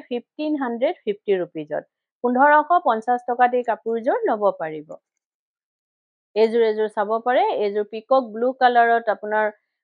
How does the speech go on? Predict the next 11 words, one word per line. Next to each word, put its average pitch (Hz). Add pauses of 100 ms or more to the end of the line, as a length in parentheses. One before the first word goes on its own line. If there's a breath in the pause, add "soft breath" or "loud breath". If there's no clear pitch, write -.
(100)
কপাৰ 226
গুণা 208
আৰু 202
হোৱাইট 202
সূতাৰে 226 (120)
কাম 202
কৰা 196
হৈছে। 196 (120)
এইখন 190
চাদৰখন 190
থাকিব। 226